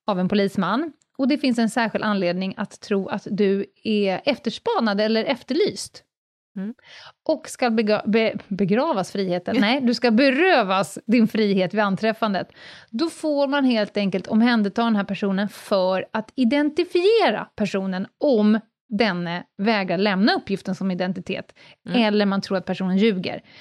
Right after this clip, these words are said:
Speaker 1: Helt enkelt, "Hej, hej, vem är du?" "Ja, jag heter Kalle Kofot." "Mm, men du är väldigt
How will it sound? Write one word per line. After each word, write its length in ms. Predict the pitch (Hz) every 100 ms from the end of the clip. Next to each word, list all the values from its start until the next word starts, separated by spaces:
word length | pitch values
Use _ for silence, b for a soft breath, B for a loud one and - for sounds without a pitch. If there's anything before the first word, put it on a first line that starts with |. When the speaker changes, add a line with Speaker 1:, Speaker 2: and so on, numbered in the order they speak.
| B B
Speaker 1:
Helt 340 | - 302 269 240
enkelt, 380 | 220 208 220 233
"Hej, 260 | 320 311
hej, 220 | 277 262 240
vem 200 | 240 240
är 40 |
du?" 240 | 202 208 - -
"Ja, 160 | 233
jag 180 | 262 311
heter 240 | 320 320
Kalle 240 | 311 302 285
Kofot." 680 | 294 226 - 254 165 - _ _ -
"Mm, 300 | 330 339 339
men 180 | 339 294
du 160 | 302 311
är 240 | 247 233
väldigt 480 | 302 214 202 403